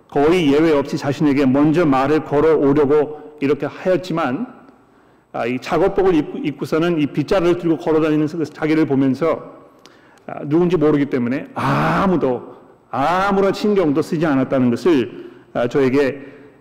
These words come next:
약간 그 씁쓸한 표정으로 말씀을 하셨습니다. 아마 이 세상 일반 사회에서는 이런 일들이 비일비재합니다만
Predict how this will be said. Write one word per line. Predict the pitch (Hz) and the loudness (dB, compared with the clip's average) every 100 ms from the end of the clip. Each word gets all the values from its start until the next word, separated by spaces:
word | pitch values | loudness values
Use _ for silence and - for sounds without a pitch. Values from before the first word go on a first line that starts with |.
| - | -10
약간 | 123 147 135 | -6 -4 -2
그 | |
씁쓸한 | 135 - - 185 165 156 123 - | -4 -6 -8 -4 0 0 0 0
표정으로 | 185 170 147 123 113 | 0 2 2 0 0
말씀을 | 127 131 - 131 | 0 -2 0 0
하셨습니다. | 123 143 131 - 113 - - _ _ _ _ _ _ _ _ _ _ _ _ - - _ _ _ _ _ _ _ - | 0 -6 -8 -8 -10 -12 -20 _ _ _ _ _ _ _ _ _ _ _ _ -20 -20 _ _ _ _ _ _ _ -6
아마 | 139 214 | -2 0
이 | 175 202 | 0 0
세상 | 220 220 226 | 0 2 2
일반 | 165 156 180 | 4 4 2
사회에서는 | 185 196 190 175 160 196 196 | 0 0 2 2 2 2 4
이런 | 151 170 | 4 4
일들이 | 160 135 165 165 | 4 2 2 0
비일비재합니다만 | 151 151 147 143 156 170 170 143 151 156 101 82 | 2 4 2 -2 -4 -2 -2 0 -2 -4 -8 -14